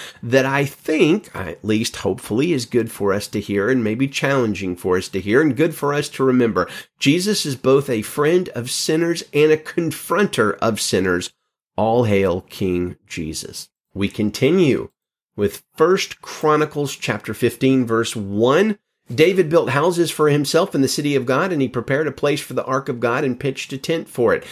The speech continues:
Then David said, 'No one but the Levites may carry the ark of God, because the Lord has chosen them to carry the ark of the Lord and to minister before him forever.'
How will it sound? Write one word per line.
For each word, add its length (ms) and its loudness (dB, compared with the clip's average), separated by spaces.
Then 200 4
David 340 2
said, 240 4
'No 180 6
one 200 4
but 120 -6
the 100 -6
Levites 540 0
may 140 0
carry 340 2
the 140 0
ark 240 0
of 120 -4
God, 280 0
because 240 -2
the 80 -2
Lord 260 2
has 120 0
chosen 480 0
them 160 2
to 80 -2
carry 360 -2
the 140 0
ark 240 -2
of 100 -4
the 80 -6
Lord 300 0
and 160 0
to 80 -2
minister 480 0
before 400 -2
him 160 0
forever.' 580 -2